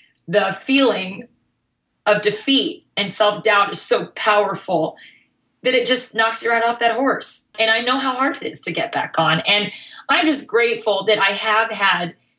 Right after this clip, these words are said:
like I said, I think at this point, you know, beforehand, I had all these people around me s-, encouraging me. At this point, I feel like I had,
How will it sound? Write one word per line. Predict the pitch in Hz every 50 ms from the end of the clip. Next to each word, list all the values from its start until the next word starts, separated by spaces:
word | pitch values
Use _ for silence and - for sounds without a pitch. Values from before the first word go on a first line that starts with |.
| _ _ _ _ _
like | 254 240 240 233
I | 220
said, | 214 - - 233 220
I | 208 202
think | 202 208 226 214
at | 208 214
this | 226 220 226
point, | - - 208 196 190 185 - - _ _ _ _ _ _ _ -
you | 220
know, | 214 202
beforehand, | 175 208 208 - 240 247 254 247 240 226
I | 208 196
had | 196 196 196 190
all | 202 220 226
these | 233 208 -
people | - - 240 226 - 214 202
around | 202 196 180 185 185 185
me | 180
s-, | 175 - - -
encouraging | - 190 170 - 190 180 160 180 185
me. | 185
At | 180 -
this | 269 269 -
point, | - 214 202
I | 190 185 -
feel | 190 196
like | 190 180 -
I | 180 175
had, | 180 180 180 175 165